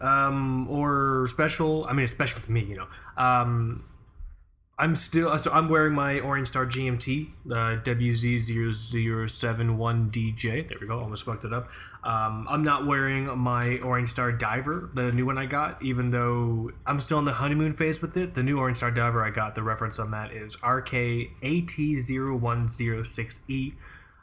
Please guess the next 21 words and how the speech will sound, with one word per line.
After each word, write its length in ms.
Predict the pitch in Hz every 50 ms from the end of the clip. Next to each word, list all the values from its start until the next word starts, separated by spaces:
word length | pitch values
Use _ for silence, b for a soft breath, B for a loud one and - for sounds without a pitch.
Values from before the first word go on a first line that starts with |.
| B -
Um, 360 | 104 104 104 104 110 110 -
just 160 | - 190 180
felt 160 | - 214 196 202
like 180 | 190 160 131
wearing 280 | 135 160 170 170 160 143
this 180 | 156 156 -
one, 240 | - 196 196 196 - - -
uh, 240 | 123 123 127 120 120
for 160 | - 147 135
the 80 | 135
first 480 | 117 - 143 139 139 131 - - - -
wrist 300 | 127 123 131 139 123 -
check 220 | - 147 123 -
of 260 | 143 135 127 120 117 117
the 80 | 120
new 300 | 123 123 127 131 135 131
year. 520 | 123 117 113 123 131 139 156 175 170 170 B B B B B B B B -
Um, 460 | 98 95 95 95 95 92 92 95 - - - - _ _ _ _ _ _ _ _ _ _ _ _ _ _ _ _ _ _ _ _ _ _ _ _ _ _
there 160 | 123 135 139 139
definitely 640 | 120 151 156 156 - - 175 170 170 170 170 - -
is 640 | 135 135 143 147 147 151 147 135 131 - - - -